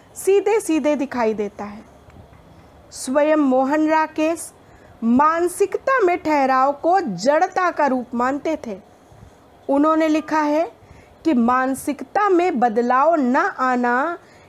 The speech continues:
एक लेखक की जड़ता का प्रमाण होगा। जीवन भर एक ही मानसिक भूमि पर रहकर रचना करते जाना केवल शब्दों का व्यवसाय है और कुछ नहीं।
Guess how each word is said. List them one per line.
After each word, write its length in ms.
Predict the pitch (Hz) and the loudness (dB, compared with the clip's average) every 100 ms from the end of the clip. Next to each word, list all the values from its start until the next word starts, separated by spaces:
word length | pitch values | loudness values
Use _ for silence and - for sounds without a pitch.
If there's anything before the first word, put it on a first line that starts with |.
| - 277 | -10 -4
एक 340 | 330 403 - | -2 -2 -2
लेखक 600 | 294 226 247 254 - 370 - | 0 2 2 0 -4 -6 -4
की 180 | 302 359 | -2 -2
जड़ता 680 | 277 175 285 330 349 381 359 | -2 -2 0 0 0 -2 -2
का 180 | 330 | -2
प्रमाण 460 | 262 247 240 233 226 | -2 -2 -2 -2 -2
होगा। 420 | 226 330 277 208 - - - - - - - - - - | -2 -2 0 -4 -8 -20 -20 -20 -20 -20 -20 -20 -20 -10
जीवन 560 | 190 196 285 277 302 311 | -4 0 2 2 0 0
भर 280 | 294 330 349 - - - - - | 0 -2 -6 -16 -20 -20 -8 0
एक 280 | 285 330 330 | 2 0 -2
ही 160 | 330 311 | -2 2
मानसिक 560 | 294 285 302 339 254 | 2 0 -4 -6 -4
भूमि 300 | 240 294 311 | -2 0 -2
पर 220 | 294 320 | -2 -2
रहकर 420 | 302 302 311 320 302 | 0 0 0 -2 0
रचना 400 | 294 294 311 320 | -2 -2 -2 0
करते 400 | 320 311 330 320 | -2 -2 -4 -2
जाना 420 | 320 320 339 466 - - - - - | 0 0 -2 -8 -14 -20 -20 -20 -4
केवल 320 | 349 359 415 | -2 2 0
शब्दों 680 | 480 - 349 330 262 415 453 | -2 -4 -2 -2 -2 0 0
का 120 | 359 | 0
व्यवसाय 600 | 277 269 247 240 233 226 | 0 0 0 -2 -2 -2
है 340 | 226 294 269 - - _ - - | -2 -2 -4 -6 -20 _ -8 0
और 240 | 330 359 | 2 2
कुछ 280 | - 294 - | 0 -6 -4
नहीं। 280 | 226 202 | -6 -8